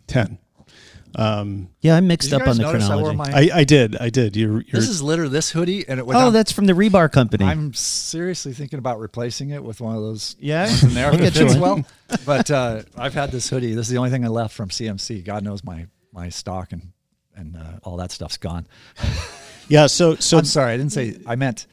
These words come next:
Speaker 3: C I M or whatever acronym I used.
Speaker 2: Oh, yeah.
Speaker 1: Oh, so that was not, that was not the real company in the, uh, in the book.
Speaker 3: I
Speaker 1: It's
Speaker 3: mean, it
Speaker 1: changed to protect the not so
Speaker 3: I'm
Speaker 1: innocent.
Speaker 3: sure my,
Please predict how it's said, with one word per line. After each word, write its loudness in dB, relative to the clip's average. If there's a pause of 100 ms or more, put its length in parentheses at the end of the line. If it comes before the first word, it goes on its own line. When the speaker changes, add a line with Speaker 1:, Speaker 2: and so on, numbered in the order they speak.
(200)
Speaker 3:
C -4
I -4
M -8 (600)
or -14
whatever -10
acronym -16
I -16
used. -20
Speaker 2:
Oh, 8
yeah. 6
Speaker 1:
Oh, 4
so 2
that 4
was -4
not, -2 (180)
that -2
was -8
not -2
the -4
real 0
company -6
in -4
the, -4
uh, -6 (400)
in -10
the -4
book. -2 (180)
Speaker 3:
I -4
Speaker 1:
It's -2
Speaker 3:
mean, -4
it -14
Speaker 1:
changed -2
to -10
protect -4
the -6 (100)
not -8
so -2
Speaker 3:
I'm 0
Speaker 1:
innocent. 0
Speaker 3:
sure 4
my, 0